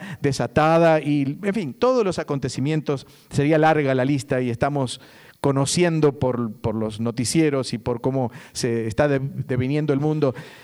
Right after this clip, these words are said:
Esos acontecimientos nos están diciendo, sugiriendo que la venida del Señor es absolutamente próxima, que el Señor viene ya, que está a las puertas, eh, viniendo por su iglesia.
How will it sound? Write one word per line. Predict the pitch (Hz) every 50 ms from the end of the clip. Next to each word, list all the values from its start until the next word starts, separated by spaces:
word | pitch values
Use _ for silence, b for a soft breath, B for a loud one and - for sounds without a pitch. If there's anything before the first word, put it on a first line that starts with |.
| B 123 113 B _
Esos | - 226 226 - 254 233 -
acontecimientos | 220 - 185 170 - 156 - 165 156 151 156 160 151 175 165 - -
nos | 185 180 202 196 -
están | 202 - - - 233 254 269
diciendo, | 240 196 151 - 151 131 120 120 120 120 123
sugiriendo | 120 - - 269 247 - - 262 226 214 190 160 131 120 113 113 110
que | - 170 170
la | 175 180
venida | 190 196 220 233 214 196
del | 190 180
Señor | - - 160 151 165 175 180 185 165 B B B B -
es | 180 190 196 - - - - - _
absolutamente | - 156 160 - - - - - 185 180 190 202 202 196 156 147 156 160 156 - 156
próxima, | - - - 123 101 - - - 82 85 - B B B B B B B B _
que | - 170
el | 156 170
Señor | - - 180 180 190 202 214 214
viene | 180 185 185 180 185 185 180 175 190 - - _ _ _ _ _ _ _ _
ya, | 131 120 156 131 92 95 92 B B B B B B
que | - 160 165
está | 165 - - - 214 214 214 208 202 - - - _
a | - 160 156
las | 156 147 135
puertas, | - - - - 185 151 107 - - 104 95 95 - B B B B B B _ _
eh, | - 127 131 127 113
viniendo | 131 135 131 147 160 165 165 156 139 -
por | - 127 123
su | 120 - 123
iglesia. | 117 110 107 101 87 90 - - -